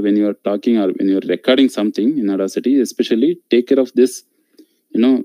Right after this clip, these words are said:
my suggestion always minus twenty-four to minus twelve D B is the good audio, or minus six is the maximum. You should not cross the minus six D B.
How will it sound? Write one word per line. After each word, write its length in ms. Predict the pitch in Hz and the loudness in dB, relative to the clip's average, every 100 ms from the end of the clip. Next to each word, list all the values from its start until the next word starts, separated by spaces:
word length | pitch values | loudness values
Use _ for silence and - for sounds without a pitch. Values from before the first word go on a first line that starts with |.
| - | -2
my 180 | 110 131 | 0 2
suggestion 400 | - 131 120 135 | 2 2 2 2
always 340 | 113 117 120 | 2 2 2
minus 360 | 113 107 117 123 | 2 2 2 0
twenty-four 560 | 110 107 120 - 120 113 135 | -2 0 -2 -2 -2 -2 0
to 240 | 180 196 _ - | -2 -4 _ -4
minus 360 | 104 107 113 | 0 0 0
twelve 280 | - 101 101 | 0 0 0
D 100 | 98 | -2
B 200 | 92 107 | 0 0
is 120 | 98 | 0
the 120 | 113 | -2
good 260 | 104 104 98 _ _ _ _ _ - | -2 -2 -4 _ _ _ _ _ -8
audio, 280 | 185 180 - - _ _ _ _ _ _ _ _ _ - | -4 -2 -4 -8 _ _ _ _ _ _ _ _ _ -2
or 120 | 110 | 0
minus 420 | 117 101 101 101 | 2 2 2 -2
six 400 | - - - - - - | -6 -10 -12 -20 -20 -8
is 140 | 95 | -6
the 80 | - | -4
maximum. 440 | 87 85 82 - - _ _ _ _ _ _ - | -4 -6 -8 -10 -10 _ _ _ _ _ _ -6
You 80 | |
should 220 | - 113 110 | -2 0 2
not 240 | 131 - | 2 2
cross 240 | 113 110 | 0 0
the 120 | - 107 | 0 -2
minus 360 | 92 95 101 | 0 0 -2
six 260 | - 90 - | -6 -10 -10
D 140 | - | -10
B. 160 | - | -10